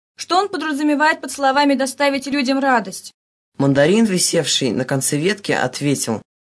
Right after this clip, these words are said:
Speaker 2: «Ну, что прохожие будут нами восхищаться? Меня видит каждый, кто здесь проходит мимо, ведь я самый красивый и самый спелый из всех».
Speaker 1: Его сосед возразил, «Разве цель нашего существования — висеть на дереве?» Другой мандарин поддержал его.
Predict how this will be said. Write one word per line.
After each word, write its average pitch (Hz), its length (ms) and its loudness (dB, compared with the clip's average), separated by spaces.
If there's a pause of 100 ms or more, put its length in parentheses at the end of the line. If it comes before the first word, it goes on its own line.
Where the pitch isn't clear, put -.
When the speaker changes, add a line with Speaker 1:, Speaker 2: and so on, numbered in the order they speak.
(100)
Speaker 2:
«Ну, 170 400 2
что 151 160 -4
прохожие 156 480 0
будут 147 280 -4
нами 151 200 2
восхищаться? - 760 -2 (480)
Меня 147 500 4 (160)
видит 127 300 -4
каждый, 147 380 -2
кто 127 200 -8
здесь 139 380 -2
проходит 135 480 -2
мимо, 123 380 2 (320)
ведь - 340 -2
я 156 300 2
самый 139 360 0
красивый 139 520 -2
и - 140 -8
самый 131 280 -2
спелый 139 480 0
из - 140 -6
всех». - 500 -4 (260)
Speaker 1:
Его 254 200 0
сосед 269 400 -4
возразил, 247 640 -2 (280)
«Разве 285 320 0
цель 311 260 -2
нашего 302 360 0
существования — 269 720 0
висеть 262 360 -2
на 269 120 0
дереве?» 269 640 -4 (360)
Другой 240 300 0
мандарин 302 420 0
поддержал 254 560 -2
его. 190 340 -10